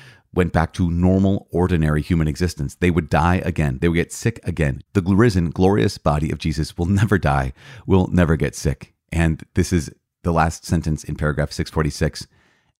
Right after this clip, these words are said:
"At Jesus' resurrection, his body is filled with the power of the Holy Spirit. He shares the divine life in his glorious state so that Saint Paul can say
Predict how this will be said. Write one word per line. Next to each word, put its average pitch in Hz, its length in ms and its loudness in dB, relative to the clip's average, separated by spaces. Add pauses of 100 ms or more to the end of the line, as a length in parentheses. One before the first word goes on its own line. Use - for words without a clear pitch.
(120)
"At 87 100 -2
Jesus' 92 460 2
resurrection, 78 720 0 (260)
his 82 180 -2
body 101 380 2
is 90 160 -4
filled 123 420 -2
with 82 120 -6
the - 80 -2
power 101 520 0
of 76 120 -8
the 78 80 0
Holy 85 240 0
Spirit. 78 480 -2 (480)
He 101 160 -4
shares 127 580 -2
the 87 80 -2
divine 95 340 2
life 90 180 2
in 76 60 -2
his 76 120 -2
glorious 87 520 0
state - 360 -4
so - 140 -8
that 73 160 -6
Saint 98 220 -4
Paul 85 240 0
can 82 160 -2
say 71 400 -4